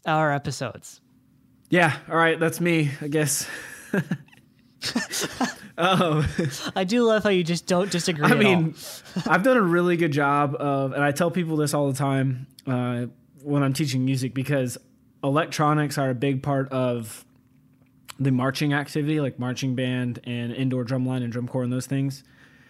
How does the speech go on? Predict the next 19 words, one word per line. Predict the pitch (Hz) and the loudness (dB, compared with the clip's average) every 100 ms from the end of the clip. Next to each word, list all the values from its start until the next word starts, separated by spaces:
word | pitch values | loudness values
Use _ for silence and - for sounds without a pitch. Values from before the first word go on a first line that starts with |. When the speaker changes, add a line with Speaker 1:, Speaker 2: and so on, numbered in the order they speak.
| - _ - | -20 _ -10
Speaker 2:
um, | 127 123 | -6 -6
especially | 120 127 170 151 156 | -6 -4 0 0 2
in | 151 | 2
the | 135 | 0
front | - 160 | 0 2
ensemble, | 147 135 131 120 120 117 | 2 0 -2 -2 -4 -6
which | 123 - | -6 -6
is | 127 120 - - | -6 -6 -8 -10
one | 139 139 | -4 -2
of | 131 120 | -2 -4
the | |
two | - 135 | -4 -4
percussion | 135 131 120 127 | -4 -6 -4 -6
sections | - 110 113 113 101 - - | -6 -10 -10 -10 -10 -10 -10
in | 127 120 120 | -8 -6 -8
all | 120 117 | -8 -8
of | 113 | -6
those | 123 117 | -6 -8
groups. | 107 190 156 - - | -2 0 0 -2 -14